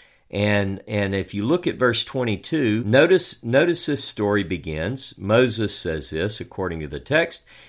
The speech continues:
"Then all of you came to me," so the people come to Moses, let's get this straight, "and said,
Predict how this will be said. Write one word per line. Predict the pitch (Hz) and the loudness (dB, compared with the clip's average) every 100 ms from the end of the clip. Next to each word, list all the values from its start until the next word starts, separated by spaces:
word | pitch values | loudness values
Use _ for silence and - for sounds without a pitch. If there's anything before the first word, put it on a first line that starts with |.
| _ | _
"Then | - 135 139 135 | 2 6 6 2
all | - 156 214 220 | 4 6 8 6
of | 170 | 4
you | 143 139 | 2 2
came | 135 - 151 170 165 | 0 -2 -2 0 -4
to | - 135 | -4 -4
me," | 123 143 165 107 95 107 131 _ _ - - | -2 0 2 2 2 -2 -4 _ _ -20 -6
so | - | 0
the | 107 | 0
people | 85 120 117 143 139 - | 0 -2 0 -2 -4 -4
come | 135 131 | 0 0
to | 156 | 0
Moses, | 127 90 78 95 107 | 0 0 -2 -6 -4
let's | 95 - | -4 -4
get | 139 135 | -4 -4
this | 101 | -4
straight, | - 78 76 - - - _ _ | -4 -2 -4 -4 -10 -20 _ _
"and | - 120 | -2 0
said, | 110 - 208 180 127 131 | 2 2 4 6 6 4